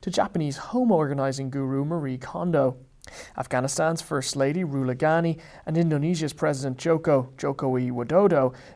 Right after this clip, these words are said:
made the list, as did Chinese entrepreneurs Jimmy Lai and Lei Jun. China's internet czar Lu Wei was also included, along with President Xi Jinping.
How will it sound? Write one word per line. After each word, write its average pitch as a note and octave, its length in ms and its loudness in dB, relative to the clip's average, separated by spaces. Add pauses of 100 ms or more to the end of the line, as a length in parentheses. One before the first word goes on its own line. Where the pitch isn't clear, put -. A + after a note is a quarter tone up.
made C3 240 0
the B2 80 -2
list, D3+ 400 0
as D#3 260 2
did C3 180 -2
Chinese C3 480 -4
entrepreneurs D3 600 -4
Jimmy C3+ 280 -6
Lai F3 380 2
and F#3 240 -6
Lei B2+ 220 -2
Jun. F3 420 -2 (720)
China's B2+ 420 -4
internet C#3 380 -4
czar D#3 280 0
Lu C3+ 160 -2
Wei D#3+ 320 2
was F3+ 120 0
also F#3+ 300 0
included, E3 420 0 (320)
along G#3 280 4
with D3+ 120 -2
President C#3 380 -4
Xi - 220 -6
Jinping. B2+ 720 -4